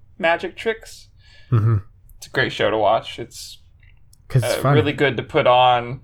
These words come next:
Speaker 1: after a long day at work and, you know, just watch an episode or two of something that doesn't take your entire evening.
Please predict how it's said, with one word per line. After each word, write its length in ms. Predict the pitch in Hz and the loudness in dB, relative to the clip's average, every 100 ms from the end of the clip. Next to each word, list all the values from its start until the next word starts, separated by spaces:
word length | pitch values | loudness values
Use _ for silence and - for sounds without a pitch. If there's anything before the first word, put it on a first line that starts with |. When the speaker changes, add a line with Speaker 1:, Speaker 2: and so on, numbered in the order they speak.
| - | -6
Speaker 1:
after 640 | 120 - 123 120 120 - _ - - - | -4 -4 -2 -2 -4 -8 _ -20 -20 -6
a 100 | 123 | -2
long 240 | 117 120 | 0 0
day 200 | 113 113 | 0 0
at 100 | 104 | 0
work 400 | 104 107 - - - - | -2 -4 -8 -16 -20 -12
and, 460 | 104 104 107 104 - - - _ - - - | -8 -8 -10 -14 -18 -20 -20 _ -20 -20 -14
you 60 | |
know, 140 | 220 175 | -12 -12
just 160 | 180 | -8
watch 240 | - 131 139 | 0 0 0
an 60 | |
episode 400 | 131 131 143 135 | -4 -4 -6 -8
or 80 | 135 | -8
two 160 | 131 131 | -6 -6
of 80 | 127 | -4
something 260 | 127 131 | -6 -6
that 140 | 131 127 | -6 -6
doesn't 220 | 135 120 | -8 -8
take 200 | 143 123 | -10 -8
your 100 | 120 | -10
entire 340 | 120 139 107 | -4 -2 0
evening. 400 | 67 110 113 113 | -2 -6 -8 -10